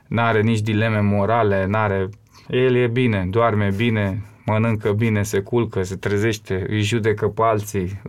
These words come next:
pac, trage, știe cum e viața, asta, asta e una, asta e alta. De la Tartuf la ăsta, de la ăsta la personajul pe care îl fac în Coada, care e un spectacol de teatru absurd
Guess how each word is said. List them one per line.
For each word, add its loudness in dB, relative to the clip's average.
pac, 2
trage, 0
știe 0
cum -2
e 0
viața, -2
asta, 0
asta 0
e 4
una, 2
asta 0
e 2
alta. 0
De -2
la 2
Tartuf -2
la 2
ăsta, 0
de 0
la 2
ăsta -2
la 2
personajul -2
pe 0
care 0
îl 0
fac -2
în -2
Coada, 0
care -2
e 2
un -2
spectacol -2
de -4
teatru -2
absurd -4